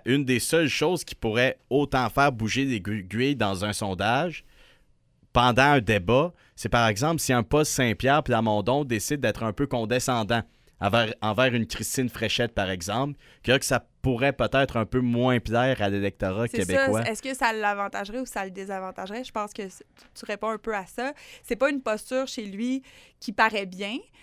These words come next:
Speaker 2: Euh, on l'a vu des fois être irrité, puis ça reste que c'est, c'est pas dans ce personnage-là que les gens ont appris à l'aimer, puis ils l'ont, l'ont, lui ont donné justement la place qu'il y a aujourd'hui dans les sondages. Fait qu'effectivement, il va falloir,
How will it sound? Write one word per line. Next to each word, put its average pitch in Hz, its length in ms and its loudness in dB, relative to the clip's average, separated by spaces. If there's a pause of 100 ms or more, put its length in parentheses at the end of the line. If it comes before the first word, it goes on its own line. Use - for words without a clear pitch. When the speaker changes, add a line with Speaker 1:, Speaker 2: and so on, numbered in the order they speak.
(180)
Speaker 2:
Euh, 185 160 -4
on 208 100 -4
l'a 208 160 -2
vu 196 180 -6
des 330 140 -8
fois 269 220 -6
être 247 100 -8
irrité, 254 480 -8
puis 247 180 -6
ça 190 200 -4
reste 226 280 -10
que 214 80 -10
c'est, - 220 -12
c'est - 160 -16
pas 247 140 -6
dans 226 160 -4
ce 214 140 -8
personnage-là 214 840 -8
que 240 120 -10
les 202 240 -8
gens 208 200 -6
ont 208 120 -8
appris 190 380 -6
à 214 80 -4
l'aimer, 190 380 -8
puis 202 220 -14
ils 185 120 -12
l'ont, 180 300 -10
l'ont, - 260 -16
lui 196 140 -12
ont 190 80 -12
donné 190 220 -6
justement 208 380 -8
la 190 140 -4
place 214 260 -8
qu'il 233 120 -8
y - 20 -4
a - 0 -
aujourd'hui 196 260 -10
dans 240 120 -4
les 202 100 -6
sondages. 208 480 -10 (340)
Fait 214 80 -8
qu'effectivement, 254 540 -2
il 330 40 -2
va 277 40 -8
falloir, 233 340 -2